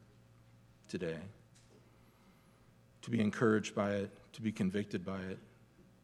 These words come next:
to be built up by your word. Open our hearts and minds. Let us take this word today into our week. Let it transform us into the image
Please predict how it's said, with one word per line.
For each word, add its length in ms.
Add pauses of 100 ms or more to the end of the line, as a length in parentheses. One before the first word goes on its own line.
(560)
to 100
be 100
built 380
up 240 (1200)
by 100
your 140
word. 300 (960)
Open 280
our 140
hearts 280
and 140
minds. 640 (1120)
Let 120
us 120
take 280
this 220
word 560
today 640 (1000)
into 300
our 160
week. 500 (180)
Let 120
it 100
transform 640
us 480 (400)
into 220
the 120
image 560